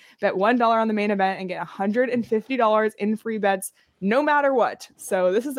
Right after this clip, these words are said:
a good deal 'cause it really doesn't depend on anyone winning or not. You just bet a dollar on the U F C this Saturday. First round knockout, you get paid. Majority draw, you get paid. Double knockout resulting in a no contest ruling,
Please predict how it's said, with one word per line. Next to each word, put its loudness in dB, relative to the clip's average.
a 0
good -2
deal 0
'cause -12
it -14
really 0
doesn't 0
depend -4
on -2
anyone 0
winning 0
or -4
not. -2
You -4
just 0
bet 0
a -8
dollar 0
on -4
the -14
U 2
F 0
C 0
this -4
Saturday. 0
First -2
round 2
knockout, 0
you -6
get 0
paid. 0
Majority -2
draw, 0
you -4
get 0
paid. 0
Double 2
knockout 0
resulting 0
in 0
a 0
no 0
contest -4
ruling, -2